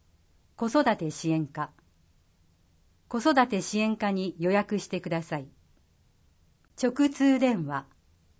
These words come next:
九四七、三八三七。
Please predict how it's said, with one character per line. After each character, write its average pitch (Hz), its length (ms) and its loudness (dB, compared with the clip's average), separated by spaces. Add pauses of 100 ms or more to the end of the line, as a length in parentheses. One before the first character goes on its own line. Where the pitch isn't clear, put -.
(320)
九 285 320 4
四 233 360 4
七、 151 340 -6 (560)
三 269 320 6
八 240 420 -6
三 214 360 0
七。 165 280 -4